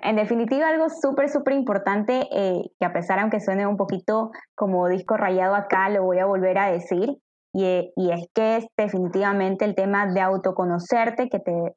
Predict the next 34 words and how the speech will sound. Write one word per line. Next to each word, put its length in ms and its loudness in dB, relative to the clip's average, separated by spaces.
te 100 2
va 160 2
a 80 -6
permitir 640 -2
poder 440 2
tener 400 -2
éxito 680 -2
dentro 360 0
de 60 0
la 60 0
entrevista. 640 -2
Y 120 2
esto 260 0
va 200 2
como 220 2
de 120 2
manera 480 0
preliminar, 840 0
antes 440 0
de 80 -2
la 80 0
entrevista, 600 -2
el 200 0
poder 240 2
hacerte 440 -2
la 320 0
autoevaluación, 1300 0
poder 340 0
conocer 420 0
cuáles 300 0
son 160 0
tus 140 -2
gustos, 520 -2
intereses, 1000 0